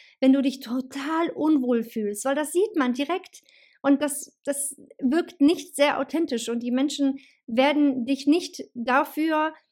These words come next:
mehr buchen wollen. Also eigentlich fast, fast das Gegenteil. Die werden dann natürlich sehen, ich meine, wir Menschen sind nicht doof, wir merken, wenn irgendjemand total, ah, so ein bisschen, ja, sich da so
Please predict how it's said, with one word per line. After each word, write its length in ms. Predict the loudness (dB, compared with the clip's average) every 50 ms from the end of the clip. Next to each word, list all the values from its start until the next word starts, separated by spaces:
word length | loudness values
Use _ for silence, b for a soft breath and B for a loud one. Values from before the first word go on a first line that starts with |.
| _ _ _ _ _ _ 4
mehr 260 | 6 6 8 8 6
buchen 440 | 4 4 2 2 4 4 4 4 4
wollen. 420 | 0 -2 -4 -4 -6 -8 -10 -12 _
Also 240 | -4 -4 -2 -2 0
eigentlich 360 | 0 0 0 0 0 -2 -2
fast, 340 | -2 -4 -4 -4 -6 -12 -18 _ _ _
fast 260 | _ -4 -4 -2 -2 -4
das 140 | -6 -4
Gegenteil. 520 | -2 -2 -2 0 0 0 2 4 4 4 2
Die 140 | 0 0 0
werden 200 | 0 2 2 2
dann 280 | 2 2 2 0 -4 -6
natürlich 680 | -10 -8 -6 -4 -4 -4 -2 -2 -2 -2 -2 -4 -4 -4
sehen, 180 | -4 -2 -2
ich 120 | -2 0 -2
meine, 140 | -2 -2
wir 80 | 0 0
Menschen 300 | 0 -2 -2 -2 -2 -2
sind 120 | -2 0
nicht 220 | 0 -2 -2 -4 -4
doof, 180 | -6 -4 -4
wir 80 | -4 -4
merken, 440 | -2 -2 -2 -2 -2 -4 -6 -4 -2
wenn 140 | -2 -2 -2
irgendjemand 560 | 0 0 0 0 0 0 -2 -2 -4 -6 -8
total, 460 | -12 -10 -6 -2 -2 -2 -2 -4 -6 B B B B B B B B B B _ _ _ _
ah, 200 | -2 0 0 0 0 -4 -6
so 160 | -2 0 2
ein 120 | 2 4
bisschen, 640 | 2 2 0 2 2 2 4 4 4 2 2 0 -4 -12 -16 -12
ja, 460 | -8 -4 0 4 4 6 4 4 0 -2
sich 200 | -4 -4 -4 -2
da 160 | 0 0 0 2
so 320 | 2 2 2 2 2 0